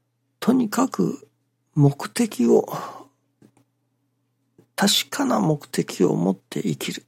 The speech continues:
というのでしょうかね。どうもその、確かな自分の生きる目的、まあ、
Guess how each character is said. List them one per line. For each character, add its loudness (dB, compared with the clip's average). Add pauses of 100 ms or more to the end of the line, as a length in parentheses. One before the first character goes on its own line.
(360)
と 2
い 4
う -4
の -4
で -8
し -4
ょ -10
う -16
か -12
ね。 0 (4000)
ど 0
う 2
も -2
そ 0
の、 2 (1400)
確 -2
か -2
な -2 (440)
自 0
分 6
の 4
生 2
き -2
る 4
目 -2
的、 -8 (1120)
ま -4
あ、 -20